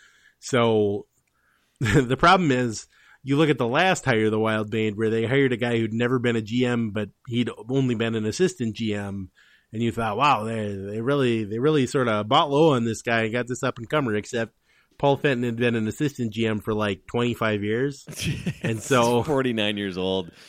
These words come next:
Speaker 1: one,
Speaker 2: whippersnapper.
Speaker 1: at, at one point, you had to sort of stop and say to yourself, "How come nobody else hired this guy?"
Speaker 2: Ah, yes. One of those. I know, I just,
Speaker 1: Yeah.
Speaker 2: there's,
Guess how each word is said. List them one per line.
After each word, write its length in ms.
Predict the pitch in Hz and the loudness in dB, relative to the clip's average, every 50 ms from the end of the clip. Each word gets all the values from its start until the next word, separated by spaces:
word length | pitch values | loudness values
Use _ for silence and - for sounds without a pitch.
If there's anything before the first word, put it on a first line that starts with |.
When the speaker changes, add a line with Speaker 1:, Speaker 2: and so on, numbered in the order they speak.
| - - _ _ - | -20 -20 _ _ -14
Speaker 1:
one, 180 | 113 104 107 104 | -6 -2 0 2
Speaker 2:
whippersnapper. 640 | 143 151 - 135 107 107 - 92 - - - 101 | 4 4 2 2 0 -2 -2 -2 -4 -4 -4 -4
Speaker 1:
at, 80 | 135 127 - - - - _ _ _ _ _ _ _ _ _ - 135 | -6 -6 -8 -14 -20 -20 _ _ _ _ _ _ _ _ _ 0 0
at 80 | 147 139 | 0 2
one 280 | 120 131 143 151 165 | 2 2 2 2 2
point, 240 | 151 - 156 143 139 | 2 2 2 2 2
you 100 | 123 123 | 2 2
had 160 | 120 120 120 117 | 0 0 0 0
to 260 | 117 107 107 101 98 - | 0 -2 -2 -4 -6 -6
sort 220 | - 156 147 131 | -2 0 0 0
of 80 | 131 120 | 0 0
stop 280 | - 135 123 127 - 120 | 0 2 2 2 2 -2
and 100 | 107 - | -6 -4
say 120 | 127 120 117 | -2 -2 0
to 40 | 113 | -2
yourself, 400 | 110 107 - 113 98 101 98 - _ - _ _ _ _ _ _ _ _ _ _ _ | -2 -4 -4 -4 -4 -4 -6 -8 _ -20 _ _ _ _ _ _ _ _ _ _ _
"How 340 | - - - - 208 254 269 | -16 -10 -6 -4 -4 -4 -4
come 540 | 269 - - 190 190 185 160 143 127 120 113 | -4 -2 0 0 2 2 0 0 0 0 0
nobody 460 | 107 104 110 117 120 120 110 104 104 | 0 0 0 0 -2 -2 -2 0 0
else 260 | 98 98 98 95 - | 0 0 -2 -4 -6
hired 400 | - 95 95 95 92 90 82 76 | -6 -6 -4 -4 -4 -4 -6 -8
this 200 | 73 76 73 - - | -10 -14 -14 -14 -14
guy?" 420 | - - - - - - 82 78 - _ _ _ _ _ - | -16 -16 -14 -14 -14 -14 -16 -16 -18 _ _ _ _ _ -16
Speaker 2:
Ah, 440 | 85 80 80 82 85 82 82 80 76 73 | -12 -8 -6 -4 -4 -4 -6 -8 -10 -10
yes. 720 | 73 73 76 76 73 71 - - - - - - - - - _ | -10 -10 -8 -8 -10 -10 -12 -14 -16 -16 -18 -20 -20 -20 -20 _
One 340 | - 78 80 82 87 87 92 | -16 -10 -6 -4 -4 -2 -2
of 80 | 95 87 | -2 -2
those. 520 | 87 82 78 78 73 71 71 69 67 - - | -2 -2 -2 -4 -6 -8 -10 -12 -14 -10 -6
I 100 | - 110 | -2 -2
know, 200 | 120 135 139 131 | 0 2 2 4
I 120 | 113 107 110 | 4 2 2
just, 180 | 101 - - | 0 -2 -6
Speaker 1:
Yeah. 140 | 90 87 82 - - - - - _ - | -6 -8 -8 -10 -12 -20 -20 -20 _ -4
Speaker 2:
there's, 240 | - 127 117 - | -2 -2 -2 -2